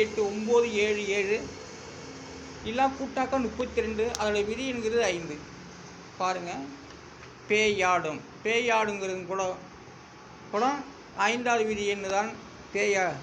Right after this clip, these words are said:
பேயாடும். சாமியாடும் என்ற வார்த்தைக்கு எண்கிறது ஒண்ணு, ரெண்டு, ஒன்பது,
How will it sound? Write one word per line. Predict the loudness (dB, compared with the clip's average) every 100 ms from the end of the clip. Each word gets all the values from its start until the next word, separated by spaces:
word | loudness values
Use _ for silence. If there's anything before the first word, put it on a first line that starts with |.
| -2
பேயாடும். | 2 4 4 2 -6 -12 -16 -16 -16 -16 -12 -12 -12 -12 -16 -18 -16 -16 -16 -12 -6
சாமியாடும் | 0 4 4 4 4 6 6 4 4
என்ற | 4 6 6
வார்த்தைக்கு | 6 2 -6 -4 -2
எண்கிறது | 0 0 0 0 2
ஒண்ணு, | 2 2 2 2
ரெண்டு, | 4 4 4
ஒன்பது, | 2 2 2